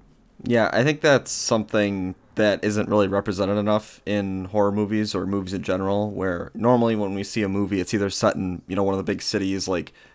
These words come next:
New York, L A, Chicago, and it's cool to have a more Midwestern vibe, kinda like an area that we grew up in. You know, it's kinda more near and dear to our hearts in that way.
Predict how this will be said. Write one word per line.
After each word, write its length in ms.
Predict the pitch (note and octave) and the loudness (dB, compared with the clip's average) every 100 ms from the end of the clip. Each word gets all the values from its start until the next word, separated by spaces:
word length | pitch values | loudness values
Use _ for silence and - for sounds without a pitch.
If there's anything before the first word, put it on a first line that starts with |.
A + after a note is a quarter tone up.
| _ | _
New 80 | G#2 | -4
York, 420 | F#2+ F#2+ F#2 - - | 0 0 0 -4 -4
L 180 | F#2 | -2
A, 460 | F#2 F#2 F2+ F2+ F#2+ | 0 0 0 0 -2
Chicago, 800 | - - G#2 F#2+ G2+ F#2+ F#2 G2 - - _ - - | -6 -8 -2 -2 -2 -2 -2 -4 -8 -20 _ -18 -4
and 320 | G#2 G2 F#2+ | 0 0 0
it's 180 | - C3 | -2 -2
cool 220 | - E3 | 2 4
to 100 | C3+ | 4
have 400 | C3+ A#2+ G#2 - _ _ _ _ | 6 4 4 -2 _ _ _ _
a 220 | - G2+ F#2+ | 0 2 2
more 240 | G#2+ G#2+ | 2 2
Midwestern 640 | G2 G#2+ G2 G#2 - G#2+ F#2+ | 2 0 2 0 0 -4 0
vibe, 420 | G2+ F#2 F#2+ - | 0 2 0 -2
kinda 220 | A#2+ G#2 | -2 0
like 400 | F#2+ F#2 - - _ _ _ _ _ | 0 -2 -4 -18 _ _ _ _ _
an 100 | - | -2
area 560 | G#2+ G2+ G2 F2+ F#2 F#2 | 0 2 2 0 0 -2
that 140 | G2+ G2 | -2 -2
we 160 | G#2 | -2
grew 200 | F#2 F#2 | -2 -4
up 140 | F#2 - | -4 -6
in. 160 | D#2+ | -6
You 60 | E2+ | -6
know, 100 | F2 | -8
it's 100 | - | -4
kinda 160 | A#2+ G2+ | -2 0
more 300 | G2 F#2+ F#2 | 0 -2 -2
near 280 | G2+ G2+ | -4 -2
and 100 | F#2+ | -2
dear 140 | F#2+ F#2+ | -2 -2
to 100 | F2+ | -2
our 140 | F#2 | -2
hearts 300 | F#2 F2+ - | -2 -4 -6
in 60 | - | -8
that 180 | C#2+ - | -8 -6
way. 240 | D2+ D#2+ | -6 -8